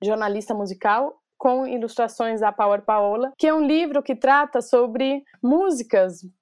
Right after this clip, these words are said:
é, artistas mulheres no mundo do rock, né? Que tem essa ideia que o rock é tão masculini-, masculinizado, mas a Barbie traz histórias, assim, maravilhosas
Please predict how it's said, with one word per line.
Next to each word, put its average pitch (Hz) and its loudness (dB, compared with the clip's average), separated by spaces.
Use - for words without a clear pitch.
é, 190 0
artistas 233 -2
mulheres 247 2
no 240 0
mundo 233 -2
do 226 0
rock, 185 -4
né? 220 -4
Que 254 -10
tem 254 -2
essa 262 0
ideia 220 2
que 214 -2
o 214 2
rock 214 0
é 214 -8
tão 247 4
masculini-, 202 -2
masculinizado, 220 -2
mas 262 2
a 277 6
Barbie 269 2
traz 262 4
histórias, 269 0
assim, 226 -4
maravilhosas 247 0